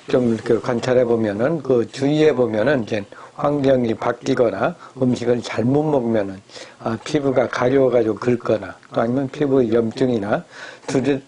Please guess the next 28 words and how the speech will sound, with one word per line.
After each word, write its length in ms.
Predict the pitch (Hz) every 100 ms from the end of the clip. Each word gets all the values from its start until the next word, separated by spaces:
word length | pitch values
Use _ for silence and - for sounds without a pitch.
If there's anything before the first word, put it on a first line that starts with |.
| -
두드러기가 680 | 139 131 151 156 135 139 127
생겨가지고 800 | 160 165 151 139 110 101 135 147
이제 140 | 127
고생을 600 | 101 120 113 110 113 107 - - -
하는 320 | - 135 127
그런 280 | 113 120 113
경우도 260 | 110 107 107
많고요. 540 | 107 101 - 98 156 - - -
또 100 | 131
이제 180 | 135 131
갑자기 520 | - 131 - 151 143 131
기침이나 600 | - 120 - 139 131 107
콧물 480 | - 180 180 175 156
등을 320 | 139 143 190 - - - -
아예 180 | 143 135
고생을 520 | - 127 131 135 135
하는 240 | 127 131
사람들도 880 | 113 131 127 107 113 107 - 151 151
많습니다. 720 | 143 104 101 - 120 92 98 - _ - - -
또 100 | 123
이제 100 | 117
아침에 420 | 123 - 139 139
일어나가지고 720 | 131 151 143 127 123 117 143
이제 100 | 156
뭐 220 | 139 131 123
출근 420 | - 156 151 135
준비를 260 | 135 120
하는데 460 | 117 113 98 107 160